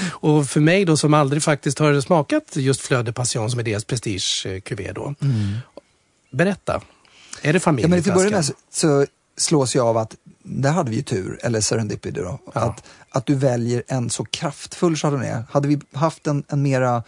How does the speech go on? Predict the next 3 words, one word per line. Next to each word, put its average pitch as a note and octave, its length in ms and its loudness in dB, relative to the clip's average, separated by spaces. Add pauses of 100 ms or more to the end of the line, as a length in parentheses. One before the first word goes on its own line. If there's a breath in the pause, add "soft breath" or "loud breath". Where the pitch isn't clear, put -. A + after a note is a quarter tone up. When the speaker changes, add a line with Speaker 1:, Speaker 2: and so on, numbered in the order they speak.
(680 loud breath)
Speaker 2:
eh, - 160 -4
en C3 100 -2
ståltanksjäst, C3 1200 0